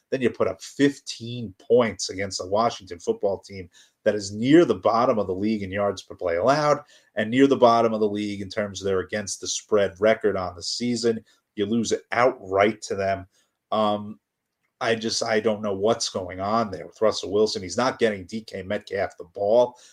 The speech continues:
What, did Metcalf have one catch in that Monday night game against the Washington football team? That is certainly not going to get the job done. Um, just,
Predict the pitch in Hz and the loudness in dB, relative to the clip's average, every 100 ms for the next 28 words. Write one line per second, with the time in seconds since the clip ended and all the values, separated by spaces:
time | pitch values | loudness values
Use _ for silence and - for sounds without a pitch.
0 | _ 131 90 104 113 - 113 98 90 85 | _ 4 4 0 -4 0 0 0 -4 -4
1 | 98 117 113 104 110 113 - - _ _ | -6 -6 -6 -4 -2 -2 -6 -18 _ _
2 | - 110 110 107 110 113 107 107 104 107 | -8 -4 -2 -2 -2 0 0 -2 -4 -4
3 | 104 104 101 101 101 - 104 104 101 101 | -4 -4 -4 -4 -4 -2 0 0 -2 -8
4 | 98 92 104 101 98 - 101 101 82 - | -12 -6 -2 0 -2 -4 -8 -6 -4 0
5 | 107 98 95 90 92 90 87 90 - 78 | 0 -2 -8 -8 -8 -10 -8 -10 -10 -8
6 | 87 82 95 98 95 - _ _ _ - | -8 -6 -6 -6 -6 -12 _ _ _ 2
7 | 101 92 90 90 - 113 - - | 4 4 0 -8 4 4 4 -6